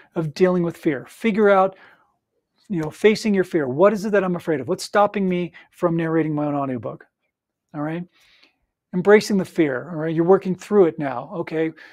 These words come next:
Why am I afraid? What was the root cause? Let me, let me embrace that fear, 'cause now I can move it aside. So that's the purging phase. Face and embrace it, purge it. Purge it means moving it aside.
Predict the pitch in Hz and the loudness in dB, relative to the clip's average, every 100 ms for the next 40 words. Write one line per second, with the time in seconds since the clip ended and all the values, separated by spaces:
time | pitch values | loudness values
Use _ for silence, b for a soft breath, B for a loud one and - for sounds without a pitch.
0 | B B 151 151 190 233 247 202 170 151 | B B -4 6 8 8 4 2 0 -2
1 | - 147 123 131 135 147 135 139 165 208 | -6 -6 -6 -8 -12 -10 -8 0 8 8
2 | 233 202 202 196 190 175 180 180 175 147 | 8 2 0 0 2 4 4 2 -2 0
3 | 135 131 170 196 208 196 185 202 175 185 | -2 -6 -4 -2 -2 -4 -6 -8 -6 -4
4 | 185 170 160 180 185 - - 120 - 151 | -4 -4 0 2 2 0 -4 -4 -6 -4
5 | 147 - B B 175 156 185 180 175 165 | -4 -8 B B -10 -6 -4 -4 -4 -4
6 | 160 151 147 - 135 127 151 - 170 175 | -2 -2 -6 -6 -6 -6 -10 -6 -6 -6
7 | - - - 190 156 147 160 208 - - | -12 -8 -2 -2 -2 -8 -12 -12 -16 -4
8 | 180 185 180 160 160 160 165 - 175 139 | -2 -2 -6 -4 -4 -4 -8 -6 -6 -4
9 | 151 - - 170 147 165 147 135 147 165 | -8 -16 -6 -4 -4 -6 -6 -6 -2 0
10 | 196 214 214 - 175 170 | 0 0 0 0 0 0